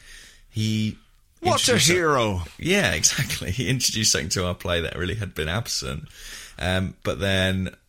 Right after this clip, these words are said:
Speaker 1: by the time the following season rolled around
Speaker 2: What a cunt again.
Speaker 1: Absolutely. I mean, it's, it's like I've, <laughs> you know, recorded these tidbits from a, a selection of fans to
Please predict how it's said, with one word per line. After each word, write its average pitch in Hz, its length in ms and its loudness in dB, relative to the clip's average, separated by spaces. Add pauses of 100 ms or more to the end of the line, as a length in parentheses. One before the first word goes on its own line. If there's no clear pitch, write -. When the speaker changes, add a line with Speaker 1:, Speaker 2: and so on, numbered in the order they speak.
(200)
Speaker 1:
by 95 120 -2
the 87 80 0
time 101 760 -2 (140)
the - 80 -20
following 92 300 -4
season 92 380 -2
rolled 67 180 -4
around 78 540 -6
Speaker 2:
What 302 320 0
a 214 80 -4
cunt 165 460 -2
again. 107 480 -2 (1120)
Speaker 1:
Absolutely. 87 640 0
I 69 60 2
mean, 98 140 2
it's, - 260 2
it's 127 260 2
like 135 260 2
I've, 143 520 0
<laughs> - 40 -6
you - 80 -4
know, 90 100 0
recorded - 640 -2
these - 220 -2
tidbits 73 400 -4
from 90 180 -4
a, 85 140 -2 (300)
a - 40 -14
selection 117 540 0
of 95 80 -4
fans 78 460 -4
to 90 120 -4